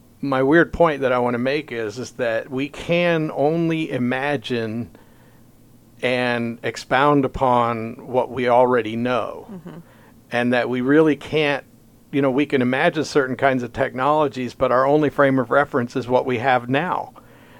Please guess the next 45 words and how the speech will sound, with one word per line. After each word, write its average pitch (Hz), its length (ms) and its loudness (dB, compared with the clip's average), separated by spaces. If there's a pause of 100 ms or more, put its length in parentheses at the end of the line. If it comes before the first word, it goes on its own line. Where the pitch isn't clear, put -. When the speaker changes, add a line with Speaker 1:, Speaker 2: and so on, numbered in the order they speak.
Speaker 1:
And 131 160 0
so 139 320 6
to 135 400 0
try 160 480 4
to 147 160 8
imagine 110 720 -4 (440)
things 147 380 2
we've 127 200 2
never 123 280 2
seen 175 400 0
before 110 640 -4 (640)
is 131 180 -2
pretty 147 280 6
hard, 131 360 6
which 127 240 -2
brings 135 240 0
us 123 140 -4
back 131 320 0
to 131 200 -2
what 120 220 -2
John's 147 400 2
trying 117 380 0
to 135 100 -6
do. 120 360 -6
He's 120 180 -6
trying 151 300 4
to 143 60 0
describe 127 540 0
stuff - 360 -4
to 113 200 -6
us 107 200 -6
that - 160 -8
he's 190 240 -2
never 139 320 0
seen 147 320 -2
before 107 500 -4 (400)
and 135 180 2
that, 135 140 2
frankly, 156 320 0
have 113 240 -2
never 135 520 4
been 123 280 2
seen 226 400 6
before. 113 260 0
Speaker 2:
Right. 165 220 -4